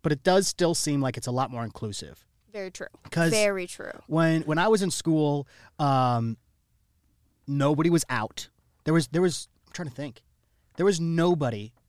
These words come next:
Speaker 1: who was out when I
Speaker 2: That's
Speaker 1: was in high school.
Speaker 2: crazy.
Speaker 1: Yeah, yeah. I mean, like, we definitely knew, like, <sighs> if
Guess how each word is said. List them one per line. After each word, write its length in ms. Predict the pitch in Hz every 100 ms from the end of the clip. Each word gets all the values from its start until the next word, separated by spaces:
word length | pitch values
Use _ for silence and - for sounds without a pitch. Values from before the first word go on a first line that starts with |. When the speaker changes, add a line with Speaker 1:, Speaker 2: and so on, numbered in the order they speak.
| _ _ _
Speaker 1:
who 160 | - 127
was 200 | 113 - -
out 340 | 104 - - - _ _ -
when 160 | 131
I 40 | 117
Speaker 2:
That's 100 | 107
Speaker 1:
was 80 | 107
in 60 |
high 140 | 110 113
school. 200 | 107 101
Speaker 2:
crazy. 280 | - - -
Speaker 1:
Yeah, 220 | 127 104 - _ -
yeah. 200 | 127 98 - - 117
I 80 | 196
mean, 320 | 196 190 180 - _ _ _ _ _ -
like, 180 | 156 160
we 80 | 156
definitely 460 | 202 226 214 180
knew, 360 | 160 160 113 - _ _ _ _ _ _ -
like, 420 | 143 131 117 - _ _ _ _ _ _ _
<sighs> 60 | - - - 254 _ _ _ -
if 220 | 151 -